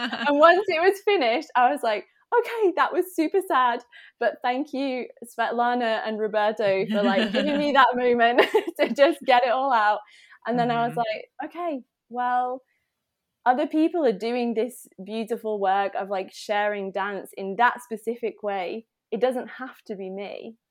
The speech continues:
Speaker 2: And th-, and that
Speaker 1: Mm-hmm.
Speaker 2: was where I realized, like, the part of, that was my ego that was like, "Oh, I want it to be me, 'cause then I'm the one that's, like, done all this." And they're gonna be like,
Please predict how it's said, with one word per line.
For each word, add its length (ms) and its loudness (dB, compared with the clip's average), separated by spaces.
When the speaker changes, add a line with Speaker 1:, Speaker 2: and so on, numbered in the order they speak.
Speaker 2:
And 160 -4
th-, 140 -2
and 180 2
that 160 8
Speaker 1:
Mm-hmm. 20 4
Speaker 2:
was 140 0
where 120 4
I 160 -6
realized, 480 0
like, 300 -6
the 120 -8
part 380 -4
of, 180 -10
that 140 -4
was 140 -6
my 200 -8
ego 500 -4
that 120 -6
was 140 -8
like, 220 -8
"Oh, 80 0
I 80 -4
want 200 -6
it 120 -14
to 80 -20
be 120 -12
me, 380 -10
'cause 140 -12
then 240 -8
I'm 160 -8
the 120 -12
one 240 -8
that's, 240 -12
like, 180 -10
done 200 -4
all 120 -8
this." 220 -6
And 80 -14
they're 80 -16
gonna 140 -20
be 60 -18
like, 100 -20